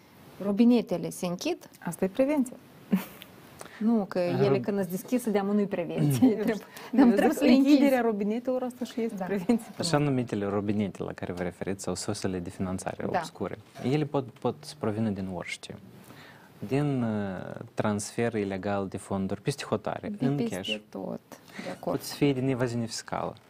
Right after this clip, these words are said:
Speaker 1: Da.
Speaker 3: Uh, pot să fie generate din, uh,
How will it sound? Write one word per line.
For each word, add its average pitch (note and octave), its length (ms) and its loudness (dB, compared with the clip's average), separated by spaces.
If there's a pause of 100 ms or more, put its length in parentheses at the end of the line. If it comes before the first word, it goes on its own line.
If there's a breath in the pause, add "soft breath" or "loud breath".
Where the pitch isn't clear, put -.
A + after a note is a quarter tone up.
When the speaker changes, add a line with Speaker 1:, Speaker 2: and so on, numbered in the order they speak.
(240)
Speaker 1:
Da. E3+ 160 -2 (760 loud breath)
Speaker 3:
Uh, A2 320 -2
pot C#3 200 2
să - 180 -8
fie B2+ 240 2
generate A#2+ 580 0
din, A2 400 -2
uh, G#2 60 -2